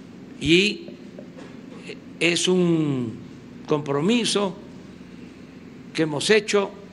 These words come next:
y estamos seguros que vamos a contar con el apoyo de todo el pueblo, de todos los ciudadanos.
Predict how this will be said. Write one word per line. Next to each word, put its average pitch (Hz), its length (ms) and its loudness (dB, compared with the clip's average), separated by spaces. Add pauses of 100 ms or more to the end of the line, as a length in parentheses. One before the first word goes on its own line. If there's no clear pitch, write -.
(220)
y 160 80 4
estamos 208 320 2
seguros 185 340 4
que - 100 0
vamos 185 200 2
a 175 100 2
contar 165 480 2 (800)
con 151 200 4
el 160 100 4
apoyo 190 480 4 (120)
de 156 120 4
todo 202 380 6
el 220 80 2
pueblo, 202 440 4 (1400)
de 147 140 4
todos 196 260 8
los 208 140 6
ciudadanos. 175 720 2